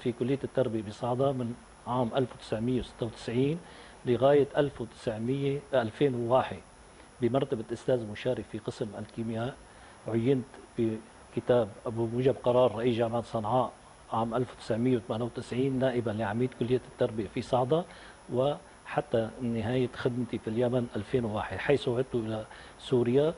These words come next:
بعد انتهاء إعارتي إلى جامعة صنعاء. وعمل، آه، كان ذلك عام، آه، في، آه، ثلاثين ستة ألفين وواحد، حيث بشرت عملي في جامعة تشرين اعتباراً من واحد سبعة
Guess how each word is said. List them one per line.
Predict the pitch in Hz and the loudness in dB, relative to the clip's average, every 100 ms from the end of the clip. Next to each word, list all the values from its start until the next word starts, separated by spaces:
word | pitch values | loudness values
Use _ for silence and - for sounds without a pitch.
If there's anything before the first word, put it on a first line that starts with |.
| - | -4
بعد | 120 120 110 | -2 -2 -2
انتهاء | 104 - 117 120 110 | -6 -4 -2 -2 2
إعارتي | 117 117 107 104 90 - 113 - - - - | 4 4 2 -6 -10 -14 -14 -16 -20 -8 0
إلى | 110 107 | 2 2
جامعة | 117 131 120 107 | 4 4 2 -4
صنعاء. | - 107 92 131 175 - - - - - | -4 -2 0 0 0 -6 -20 -20 -16 0
وعمل، | 123 120 117 - 117 120 127 127 135 | 4 6 4 2 0 2 2 -2 0
آه، | 123 113 107 | -2 -2 0
كان | 143 123 | 4 4
ذلك | 107 107 123 127 113 | 2 -2 0 0 0
عام، | 110 123 120 | -2 -4 -4
آه، | 120 117 | -4 -4
في، | 113 - 123 123 127 | -4 0 2 2 0
آه، | 120 117 110 - - | -2 -2 -2 -6 0
ثلاثين | 127 113 151 135 | 2 4 4 2
ستة | - 131 - 139 165 - - - - - | 0 -4 0 0 0 -8 -20 -20 -6 2
ألفين | 120 113 - 143 147 151 - - | 2 2 2 6 6 4 -2 -10
وواحد، | 131 120 127 110 - 117 139 - | -4 2 4 2 0 -6 -6 -8
حيث | - 131 131 | 0 0 2
بشرت | 117 117 143 127 | -4 0 -2 0
عملي | 123 117 | 0 0
في | 98 | -2
جامعة | 120 127 120 | 0 0 -2
تشرين | 131 139 139 | -4 -4 -2
اعتباراً | 117 123 123 127 | -2 0 2 2
من | 117 113 | 0 0
واحد | 131 - - | 0 -2 -6
سبعة | 131 123 147 | -2 4 4